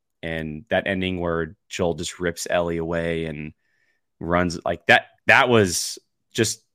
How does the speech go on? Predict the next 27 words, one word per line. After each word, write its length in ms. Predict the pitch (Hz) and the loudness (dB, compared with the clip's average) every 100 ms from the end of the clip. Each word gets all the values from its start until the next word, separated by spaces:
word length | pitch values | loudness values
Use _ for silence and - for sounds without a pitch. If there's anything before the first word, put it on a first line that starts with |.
| _ _ | _ _
no 240 | 104 120 139 | 4 6 6
goodbye, 360 | 143 127 123 | 6 8 8
nothing, 400 | 113 107 110 104 | 6 2 0 -4
see 240 | 98 - 82 | -4 -6 -6
ya. 180 | 71 95 _ | -8 -10 _
Like, 200 | 92 - | -10 2
that 200 | 113 123 | 4 6
moment, 320 | 123 113 107 | 4 0 0
like, 140 | 90 85 | -4 -6
hits 300 | 90 - - | -10 -10 -12
you. 120 | 76 | -12
Like, 160 | 82 - | -14 -4
that's 220 | 95 - | -4 -4
the 100 | 95 | -8
world 260 | 90 82 78 | -6 -8 -8
that 100 | 82 | -12
we're 100 | 85 | -12
living 300 | 78 73 - | -12 -12 -14
in. 120 | - | -18
So, 320 | - 85 80 _ _ _ _ - | -12 -10 -10 _ _ _ _ -6
um, 440 | 85 80 76 76 _ | -4 -4 -8 -14 _
can't 160 | - 175 | 2 4
wait 120 | 180 | 2
to 60 | 170 | 4
get 100 | 139 | 2
into 240 | 123 127 | 2 0
it. 160 | 127 | -2